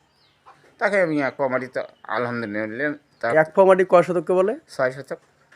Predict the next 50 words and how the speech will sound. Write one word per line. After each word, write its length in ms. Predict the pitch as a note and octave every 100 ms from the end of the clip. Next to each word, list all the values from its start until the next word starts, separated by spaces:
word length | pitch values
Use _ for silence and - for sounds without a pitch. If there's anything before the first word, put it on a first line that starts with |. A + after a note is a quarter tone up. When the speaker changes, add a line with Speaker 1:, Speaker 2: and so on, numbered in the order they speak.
| - -
Speaker 2:
ছয় 160 | F#3
শতাংশ 320 | F3+ G3+ G3
মাটি, 340 | F#3 D#3+ B2 A#2+
ছয় 280 | - E3 F3
শতাংশ 400 | G3 F#3 F#3+ G3+
মাটি 420 | F3+ E3+ G3 G#3+
উনি 300 | F#3 F3+ G3
Speaker 1:
তাই 220 | D3 C#3+
যদি 300 | C#3 C#3+ C3+ -
তার 180 | D3 D3
হাতের 280 | C#3 C#3+ C#3
ক্যাশ 340 | - C#3+ C3+ -
ট্যাশ 180 | D3 B2+
যদি 260 | C3 C3+
ধরিয়ে 300 | C3 C#3+ D3
এসে 180 | C#3+ C3
তা 160 | B2+ B2
আমার 220 | B2+ C3
কা-, 200 | C3 C#3
এখানে 280 | C#3+ C3 C3
এসে 180 | B2 A#2
সংসার 260 | A#2 A#2+ A#2+
করে, 300 | G#2+ G2+ G#2 _ _ _ _
Speaker 2:
হ্যাঁ, 140 | C#3
হ্যাঁ। 220 | A#2 A2+ A#2
Speaker 1:
যদি 120 | C#3
আমার 160 | C#3
ছেলের 340 | C3+ - D3+ D3+
কাছে 200 | C#3+ D3
যদি 120 | C#3
ভয় 340 | A#2+ A#2+ D#3+
করে, 220 | D#3+ C#3+ C#3
আমার, 160 | C3+
আমি 240 | C3 C3 C3
কেমন 200 | - C#3
করে 100 | C#3
থাকবো, 280 | C3+ A2 A#2
কেমন 260 | A2+ C#3 D3+
করে 120 | C#3+
থাকবো? 440 | B2+ A#2 - A2 -
Speaker 2:
হ্যাঁ, 180 | C#3 B2+
হ্যাঁ। 180 | B2 A2+ A2+ _ -
Speaker 1:
আর 80 | C3
তো 240 | C#3+ B2+ A#2+
থাকা, 220 | C#3 A2+
থাকা 240 | B2+ C3+ C3 -
সম্ভব 260 | D3 D#3
না, 120 | C3
তার 160 | B2+ B2+ -
ছেলে, 280 | C3+ C3+